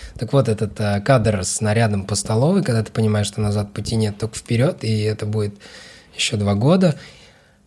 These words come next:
А потом кадр, когда ты стоишь на выпускном. Э, на самом деле, вот это тоже, это невероятное какое-то ощущение, когда ты понимаешь, что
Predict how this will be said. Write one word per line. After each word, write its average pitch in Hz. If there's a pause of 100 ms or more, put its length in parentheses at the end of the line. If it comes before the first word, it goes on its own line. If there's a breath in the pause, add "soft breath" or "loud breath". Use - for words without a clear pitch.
(120)
А 117
потом 147 (160)
кадр, 143
когда 120
ты 113
стоишь 113
на 104
выпускном. 107 (680)
Э, 101 (500 loud breath)
на 127
самом 135
деле, 147
вот 120 (1080)
это 131
тоже, 104 (320)
это 117
невероятное 113
какое-то 107
ощущение, 165
когда 107
ты 107
понимаешь, 110
что 107